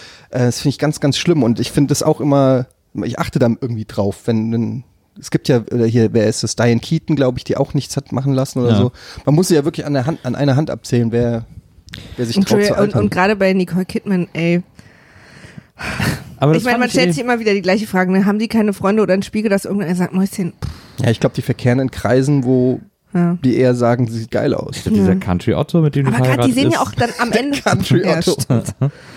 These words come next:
Speaker 2: Der findet das geil so.
Speaker 3: Ja.
Speaker 1: Ja.
Speaker 2: Aber ich, das fand ich
Speaker 3: Ja.
Speaker 2: auch schön an dem Film. Das, das waren alles so richtig schöne alte Frauen. Die waren, die hatten irgendwie alle was Tolles und was Aufregendes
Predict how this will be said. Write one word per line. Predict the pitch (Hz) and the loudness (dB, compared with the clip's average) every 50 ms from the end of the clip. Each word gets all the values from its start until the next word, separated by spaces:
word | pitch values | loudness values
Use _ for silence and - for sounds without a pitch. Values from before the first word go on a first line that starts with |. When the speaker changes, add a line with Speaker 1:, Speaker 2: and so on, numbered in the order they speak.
| - - - - - | -20 -20 -12 -8 -6
Speaker 2:
Der | 98 | -4
findet | - - 117 131 139 | -2 0 0 2 2
das | 143 - - | 0 0 0
geil | 160 156 156 156 147 113 | 0 2 4 4 2 2
so. | 98 92 90 95 - - - | 2 0 0 0 -4 -6 -6
Speaker 3:
Ja. | 196 185 175 175 | -2 -2 0 0
Speaker 1:
Ja. | 180 - - 92 92 101 107 - - - - | -2 -2 -4 -6 -8 -8 -10 -10 -16 -12 -6
Speaker 2:
Aber | - 127 143 | -2 0 0
ich, | 151 143 | 2 2
das | - 170 - | 0 0 0
fand | - 269 262 | 0 2 2
ich | 220 | 2
Speaker 3:
Ja. | 196 | 2
Speaker 2:
auch | 175 | 2
schön | - - 202 202 | 2 0 0 0
an | 180 151 | 0 0
dem | 127 117 | -2 -2
Film. | - - 123 120 117 | 0 0 0 2 2
Das, | 117 113 - | 0 -2 -2
das | - 147 139 - - - 139 | -2 -2 -2 -4 -8 -8 -4
waren | 139 160 165 | -2 0 0
alles | 135 135 175 165 - | 2 2 0 0 0
so | - 180 175 175 170 - - - - - _ _ | 2 2 4 4 2 0 -4 -12 -20 -20 _ _
richtig | - 170 - 254 214 - | -4 0 0 0 -2 -2
schöne | - - 190 180 196 190 190 160 | 0 2 4 4 4 4 2 0
alte | - 131 147 160 - 151 | 0 0 0 0 0 -4
Frauen. | - 123 113 101 107 113 113 98 90 - _ - | -4 -2 0 2 2 2 2 0 -4 -6 _ -6
Die | 107 101 | -4 0
waren, | 107 117 127 127 117 - | 0 0 0 0 -2 -4
die | - 131 87 | -4 -4 -4
hatten | 71 101 123 143 - 156 | -2 -2 -4 -2 -2 0
irgendwie | 117 147 156 156 | 2 2 2 2
alle | 123 147 165 156 | 2 0 0 0
was | 165 156 - | -2 -2 -2
Tolles | - - 165 160 160 160 160 147 | -2 -2 0 2 4 2 2 2
und | - 127 | 0 0
was | 135 135 - | -2 -2 -2
Aufregendes | - 135 147 147 - - 139 131 131 131 131 139 139 135 - | 0 0 0 0 0 0 0 2 4 4 4 4 2 0 -2